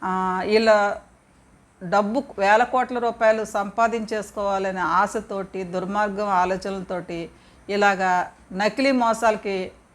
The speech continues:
స్వామివారికి మోసం చేశారు. అక్కడికి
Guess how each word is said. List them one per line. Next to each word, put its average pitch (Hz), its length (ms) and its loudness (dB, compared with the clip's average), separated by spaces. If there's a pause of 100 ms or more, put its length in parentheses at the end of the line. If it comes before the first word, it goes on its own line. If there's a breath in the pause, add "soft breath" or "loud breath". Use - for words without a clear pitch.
(120)
స్వామివారికి 247 760 2
మోసం 220 520 -2
చేశారు. 190 400 -8 (500 soft breath)
అక్కడికి 240 640 0